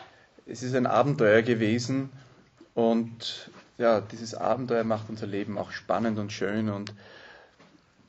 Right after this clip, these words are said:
es ist auch manchmal einfach schön zurückzublicken und, und zu schauen,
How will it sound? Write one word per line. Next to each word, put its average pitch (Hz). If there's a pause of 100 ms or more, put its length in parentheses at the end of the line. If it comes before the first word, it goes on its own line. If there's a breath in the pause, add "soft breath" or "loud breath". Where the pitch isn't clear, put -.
(800)
es 113
ist 123
auch 123
manchmal 131
einfach 127
schön 123
zurückzublicken 120
und, 104
und 101
zu 113
schauen, 104